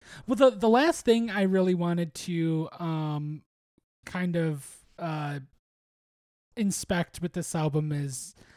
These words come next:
uh, do, do we think that three eleven's brand of music, is it cultural appropriation? Um, and if it is, w-, was ska also that?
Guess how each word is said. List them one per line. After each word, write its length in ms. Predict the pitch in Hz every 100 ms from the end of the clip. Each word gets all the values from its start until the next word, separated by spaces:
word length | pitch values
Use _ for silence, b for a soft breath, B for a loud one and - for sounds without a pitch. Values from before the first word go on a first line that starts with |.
| b b b _
uh, 460 | 160 151 143 139 135 135 151 _
do, 300 | - 196 190
do 200 | 180 190
we 120 | 196 202
think 400 | - 190 175 -
that 360 | 170 156 160 - _ _ - -
three 260 | - 202
eleven's 520 | 190 175 165 165 165 127
brand 600 | - 160 151 151 151 147
of 600 | - 151 143 139 139 - -
music, 500 | 190 170 151 165 147
is 160 | 170 156
it 180 | 160 -
cultural 540 | - 156 - 151 139
appropriation? 1080 | 131 - 135 120 117 113 117 - 104 101 120 - b b b b -
Um, 640 | 131 123 120 120 120 131 - _ _ -
and 640 | 143 127 127 127 127 127 - - - _ _ _ _ _ _ _ _
if 220 | 208 -
it 160 | 180 - -
is, 1000 | 196 190 185 180 175 160 - - - - _ _ _ _
w-, 180 | 180 170
was 260 | 165 143 131
ska 520 | - 139 160 185 214
also 640 | 185 190 - 226 226 226
that? 340 | 208 226 226